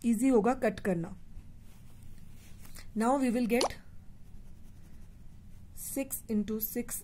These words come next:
into six। How will you cut it? ये बन जाएगा टेन,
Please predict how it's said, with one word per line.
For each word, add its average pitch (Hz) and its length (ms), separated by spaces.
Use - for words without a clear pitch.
into 190 240
six। - 300
How 196 120
will 226 140
you 240 140
cut 226 120
it? 269 200
ये 202 80
बन 196 160
जाएगा 190 320
टेन, 262 440